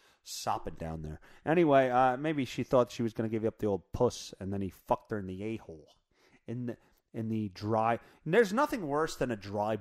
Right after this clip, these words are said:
butthole when you're trying to have anal sex. I don't know, uh, you know, from experience. I'm just, uh, asking for a friend.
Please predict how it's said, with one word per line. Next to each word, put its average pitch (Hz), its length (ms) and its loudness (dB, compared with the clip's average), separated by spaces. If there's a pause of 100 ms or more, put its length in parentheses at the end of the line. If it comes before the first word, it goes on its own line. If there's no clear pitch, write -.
(120)
butthole 110 520 -2
when 107 140 -8
you're 104 80 -10
trying 117 260 -8
to 110 60 -6
have 110 180 -8 (420)
anal 110 180 -12
sex. - 380 -14
I 220 140 2
don't 156 120 0
know, 98 200 -6 (340)
uh, 92 220 -18
you 95 100 -14
know, 78 220 -18 (220)
from 90 180 -16
experience. - 440 -16
I'm - 160 -18
just, - 140 -20 (240)
uh, 98 180 -8
asking 95 260 -10
for 95 120 -14
a - 20 -14
friend. - 220 -16